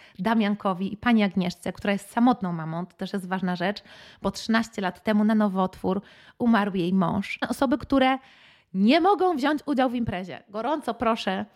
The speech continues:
jeżeli którykolwiek z tych filmików, może ten, może inny, pomógł Wam kiedyś, bardzo proszę Was o to, aby w podziękowaniu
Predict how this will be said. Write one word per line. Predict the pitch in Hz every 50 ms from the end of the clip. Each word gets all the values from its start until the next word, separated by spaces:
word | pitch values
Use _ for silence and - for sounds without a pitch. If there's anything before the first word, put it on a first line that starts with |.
| - - _
jeżeli | - 214 214 208 269 262 254 262 -
którykolwiek | - - - - 285 269 269 - 320 311 311 247 262 -
z | -
tych | - 226 -
filmików, | - - 185 185 175 165 - 175 180 -
może | 202 214 269 262 254 233
ten, | - 220 202 196 190 196
może | 165 185 202 254 247 262 247
inny, | - 202 196 185 175 170 165 165 - - _ _
pomógł | - - 262 254 240 233 196 180
Wam | 175 180 170 185
kiedyś, | 190 - - - - - - 202 - - _ _ _ _ _ _
bardzo | 190 196 233 277 320 330 294 240 269 247
proszę | 202 - 214 196 202 - - 202
Was | 180 175 170 175 -
o | - 175 175
to, | - - 170 170 - - - _ _
aby | - 196 185 196 190 175
w | 180 -
podziękowaniu | _ - 277 262 208 240 214 214 202 - 190 180 190 170 170 170 165 165 175 180